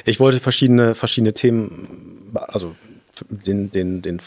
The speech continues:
Rückfragen oder im Gesamten verschiedene Fragen auch wieder beantworten. Ich habe dann, ähm, mir über eine, ähm, ähm, Designer-Plattform auch eine Visualisierung machen lassen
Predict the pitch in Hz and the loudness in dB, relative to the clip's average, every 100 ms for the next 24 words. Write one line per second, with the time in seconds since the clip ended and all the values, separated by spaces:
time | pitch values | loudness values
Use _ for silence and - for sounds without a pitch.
0 | - - 120 127 - 123 123 123 104 104 | -20 -2 -2 0 0 2 2 2 0 -2
1 | 98 - - 120 107 117 135 127 127 123 | -4 -12 -2 0 2 2 0 -2 -4 -4
2 | _ - - - - - _ _ _ - | _ -20 -20 -20 -20 -20 _ _ _ -16
3 | - 113 - 117 - - 90 98 - 104 | -4 0 2 2 0 -2 -2 -2 -6 -4
4 | 90 - 98 - - 143 101 - - 104 | -4 -2 -4 -4 -6 -6 -4 -4 -2 -2
5 | 104 104 - 104 101 101 101 92 104 101 | -2 -4 -6 -2 -2 -2 -2 0 -2 -2
6 | 101 95 95 95 92 98 92 92 - _ | -2 -4 -4 -8 -8 -8 -12 -14 -20 _
7 | 110 104 110 127 123 - 147 - 127 127 | -6 -2 2 2 0 -4 -4 0 2 2
8 | 123 - 117 110 113 110 104 104 127 131 | 0 0 0 0 0 0 0 2 4 4
9 | 120 - 131 120 120 135 | 0 0 0 0 0 0